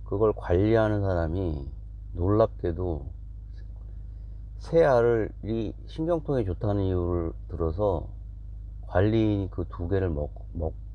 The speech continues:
먹었다고 하더라고요. 두 개는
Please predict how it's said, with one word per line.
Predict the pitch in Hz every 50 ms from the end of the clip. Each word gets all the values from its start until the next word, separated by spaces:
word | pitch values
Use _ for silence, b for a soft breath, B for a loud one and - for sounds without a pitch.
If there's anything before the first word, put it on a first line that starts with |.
| - -
먹었다고 | - 85 80 82 87 90 - - 87 85 78
하더라고요. | 87 98 101 92 85 73 - 80 - - - - - - - - B B B B B B B B -
두 | - - 110 107 110 110
개는 | 113 123 120 117 120 120 120 120 123 123 123 123 120 120 120 120 113 110 104